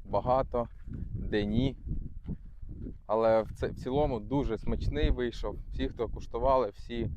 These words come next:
в захваті. Е, органічний повністю. І без нітратів. Ну, не соромно продавати друзям, близьким.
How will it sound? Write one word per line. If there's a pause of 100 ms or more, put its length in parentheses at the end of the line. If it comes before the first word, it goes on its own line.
(460)
в
захваті.
Е, (840)
органічний (480)
повністю. (1300)
І
без
нітратів. (640)
Ну, (520)
не
соромно
продавати
друзям, (640)
близьким.